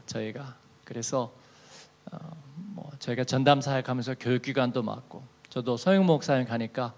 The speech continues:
중고등부 설교하고, 또, 에, 말씀 질문도 제가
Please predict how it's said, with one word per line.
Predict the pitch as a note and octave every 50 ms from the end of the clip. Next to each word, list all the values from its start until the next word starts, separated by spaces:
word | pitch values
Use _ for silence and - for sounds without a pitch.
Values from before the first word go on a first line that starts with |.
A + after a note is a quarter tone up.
| - - - - _
중고등부 | - - C#3 C3+ C#3+ A#2+ C3 C3 A#2+ B2
설교하고, | A2+ - C#3+ C3 A2+ C3+ B2+ A#2 A2+ C3+ C3 C#3 B2+ A2+ A2 A2 - - -
또, | C3 A#2+ A2 A2+ A#2+ - _ _ - - - - - - - -
에, | D#3 - - - - D3+ - - _ _ -
말씀 | - C3 C3 B2+ - - C#3
질문도 | B2+ - C#3+ D3 D3 C#3+ C3+ B2 B2 A#2 A2 G#2+ A2 A2 A2+
제가 | - B2+ A#2+ A#2+ A2+ G#2+ A2 A2+ A2